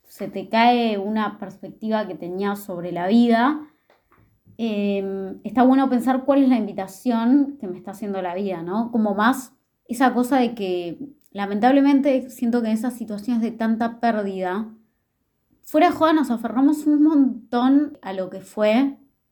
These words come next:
y a lo que perdimos, cuando realmente hay un mundo de posibilidades.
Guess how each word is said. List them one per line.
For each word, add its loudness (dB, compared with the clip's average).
y -12
a -6
lo -4
que -4
perdimos, -2
cuando 2
realmente 2
hay 0
un 6
mundo 4
de -2
posibilidades. -10